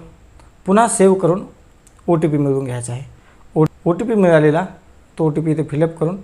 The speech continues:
पुन्हा व्हॅलिडेट ओटीपी करून घ्यायचा आहे. मित्र हो, आता तुमचा प्रॉब्लेम पूर्णतः सॉल्व्ह झालेला आहे. हे पहा,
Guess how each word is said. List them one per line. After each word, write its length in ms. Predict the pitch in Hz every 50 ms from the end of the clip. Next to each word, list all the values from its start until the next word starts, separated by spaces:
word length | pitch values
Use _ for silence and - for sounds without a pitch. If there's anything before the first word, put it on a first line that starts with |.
| - - _ _ _ _ - - _ - _ -
पुन्हा 180 | 214 233 240
व्हॅलिडेट 460 | 226 196 170 151 147 143 147 151 147
ओटीपी 280 | 156 139 120 143 120 135
करून 240 | 131 143 123 123 123
घ्यायचा 280 | 117 117 117 - -
आहे. 100 | 123 117 - - - - - - - _ - - - - - - - - - _ _ _
मित्र 160 | 185 180 208
हो, 280 | 214 208 214 226 - - - _ _ _ -
आता 200 | 165 160 160 233
तुमचा 240 | 208 202 190 185 185
प्रॉब्लेम 380 | 160 160 160 143 151 170 170
पूर्णतः 340 | 156 165 147 143 151 139 123
सॉल्व्ह 360 | 120 - - 147 165 170 156
झालेला 160 | 139 139 135 156
आहे. 100 | 170 170
हे 120 | 147 143 151
पहा, 240 | 147 147 131 147